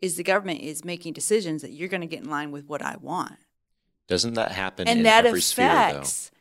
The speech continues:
Speaker 1: that affects how I pursue the life that I wanna live. And we need to keep that straight. The government is there to serve us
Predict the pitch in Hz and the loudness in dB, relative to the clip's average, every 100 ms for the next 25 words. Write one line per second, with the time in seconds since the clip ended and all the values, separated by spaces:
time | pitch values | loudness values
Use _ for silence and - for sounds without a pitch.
0 | _ 226 220 220 226 240 - 226 190 175 | _ 4 6 4 0 -2 0 2 6 6
1 | 196 - 220 - - 165 165 185 240 214 | 4 -2 -2 0 0 -2 -4 -8 -12 -8
2 | 180 156 165 185 151 147 147 156 226 - | 0 2 0 -2 -4 -6 -8 -6 -4 -4
3 | - - _ _ _ _ _ _ _ _ | -8 -14 _ _ _ _ _ _ _ _
4 | - 202 - 208 226 262 285 - 226 208 | -2 -2 0 0 4 4 4 -2 -8 0
5 | 196 147 - - _ - - 240 269 196 | 2 2 -2 -16 _ -6 -2 0 0 -2
6 | - - _ _ _ _ - - 185 175 | -8 -20 _ _ _ _ -20 -10 -4 -4
7 | 165 - - 202 285 320 277 - 240 214 | -6 -10 6 8 8 6 2 -2 -8 -4
8 | 214 196 196 190 - 214 185 175 - 185 | 0 0 -2 -4 -2 2 0 0 -6 -2
9 | 185 - - - - | 0 0 -4 -6 -10